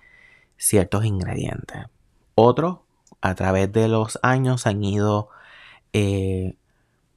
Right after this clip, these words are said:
prohibiendo y no se pueden conseguir de ninguna forma de manera legal porque estos animales están en peligro de extinción, porque quieren evitar, eh, la comercialización de estos ingredientes y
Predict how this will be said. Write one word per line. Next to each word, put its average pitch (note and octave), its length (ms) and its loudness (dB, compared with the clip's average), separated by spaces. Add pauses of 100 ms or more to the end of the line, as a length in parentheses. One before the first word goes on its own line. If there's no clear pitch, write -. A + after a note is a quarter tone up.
(260)
prohibiendo G2 960 2 (2000)
y A#2 120 6
no G#2+ 120 6
se A2 100 0
pueden G#2 220 6
conseguir A#2+ 380 6
de A2+ 100 6
ninguna G2 460 4
forma - 720 -4 (400)
de F#2+ 120 -4
manera F#2+ 320 -2
legal B2+ 380 0 (1040)
porque D3+ 240 4
estos B2 240 0
animales G2 340 -2
están G2 220 -2
en F#2 80 -2
peligro - 280 0
de - 60 0
extinción, C3+ 840 2
porque G#2 220 -2
quieren F#2+ 260 -2
evitar, A2+ 880 0 (560)
eh, F#2+ 420 -2 (720)
la G#2 200 2
comercialización F#2+ 800 -2
de F2+ 60 -4
estos G2+ 160 -4
ingredientes B2 640 0
y F#2 220 -4